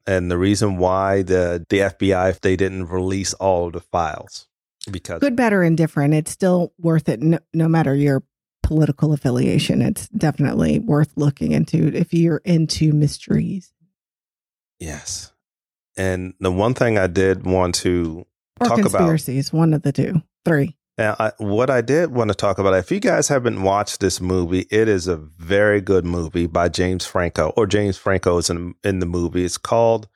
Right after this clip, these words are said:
Speaker 1: eleven twenty-two sixty-three. James Franco's character goes back in time and tries to stop the death of J F K.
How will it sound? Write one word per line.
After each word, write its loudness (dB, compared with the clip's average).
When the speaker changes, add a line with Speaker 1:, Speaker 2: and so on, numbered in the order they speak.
Speaker 1:
eleven 2
twenty-two 0
sixty-three. -4
James 0
Franco's -2
character 0
goes 0
back -2
in -2
time -2
and -2
tries 0
to -4
stop -2
the -14
death -2
of -2
J 0
F -6
K. -8